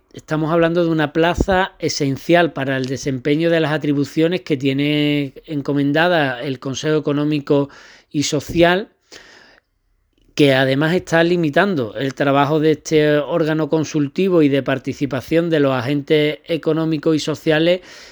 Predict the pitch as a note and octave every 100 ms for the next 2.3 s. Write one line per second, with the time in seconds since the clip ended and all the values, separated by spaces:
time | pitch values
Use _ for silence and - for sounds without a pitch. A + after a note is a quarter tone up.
0 | - D3+ D3 C#3+ C3 C#3+ D3+ D#3 D#3+ D3+
1 | C#3 C3 B2+ C3 - D3 C#3+ C#3 D3+ D#3+
2 | E3 E3 F3+